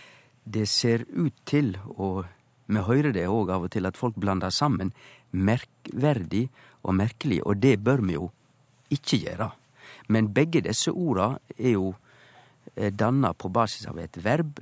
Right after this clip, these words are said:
som vi alle kjenner, nemlig å merke. Når vi merker noe, så kjenner vi noe. Så merker tyder å kjenne. Og merkelig,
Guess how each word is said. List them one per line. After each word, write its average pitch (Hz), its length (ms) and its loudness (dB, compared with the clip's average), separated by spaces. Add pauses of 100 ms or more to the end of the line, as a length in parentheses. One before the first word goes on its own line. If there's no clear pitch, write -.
(120)
som 113 380 -2
vi 107 60 0
alle 127 240 -2
kjenner, 120 260 -2
nemlig 117 340 -2
å 113 280 -6
merke. 107 720 -4 (520)
Når 98 140 2
vi 98 80 4
merker 135 460 2
noe, 160 420 2 (380)
så - 180 -2
kjenner 123 500 2
vi 78 100 -4
noe. - 280 -14
Så 98 140 -2
merker 104 480 -2
tyder 110 280 0
å 113 100 -8
kjenne. 92 360 -4 (520)
Og 107 160 2 (280)
merkelig, 131 1080 2